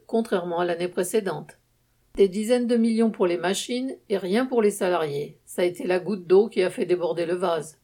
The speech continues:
Les débrayages se sont multipliés spontanément à la fin du mois d'avril jusqu'au début du mois de mai. D'une équipe à l'autre, d'un atelier à l'autre, les salariés ont arrêté le travail, deux heures en fin de poste ou quatre heures et parfois toute la vacation.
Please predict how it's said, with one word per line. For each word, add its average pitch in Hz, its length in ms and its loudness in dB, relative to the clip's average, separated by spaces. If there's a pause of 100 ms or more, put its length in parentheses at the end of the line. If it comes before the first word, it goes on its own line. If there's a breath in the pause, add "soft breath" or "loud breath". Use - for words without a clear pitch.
(280)
Les 175 140 -4
débrayages 196 500 4
se 202 100 0
sont 196 160 -2
multipliés 196 640 -2
spontanément 196 760 -2
à 214 40 0
la 175 120 0
fin 185 180 -4
du 180 140 -2
mois 180 160 -2
d'avril 175 640 0
jusqu'au 202 340 0
début 185 280 -2
du 180 100 -6
mois 175 160 -2
de 160 120 -2
mai. 160 300 -6 (300)
D'une 196 200 -2
équipe 208 340 -2
à 214 80 4
l'autre, 247 360 0
d'un 175 220 -2
atelier 185 420 0
à 180 120 2
l'autre, 208 480 2
les 180 140 0
salariés 208 440 2
ont 190 160 -2
arrêté 185 380 0
le 190 100 4
travail, 180 680 -2
deux 226 320 -2
heures 214 160 4
en 180 80 -2
fin 190 180 -4
de 180 80 -2
poste 196 540 0
ou 202 80 -2
quatre 202 340 -2
heures 190 380 0
et 202 100 2
parfois 180 460 -2
toute - 260 -8
la 180 80 0
vacation. 160 640 -4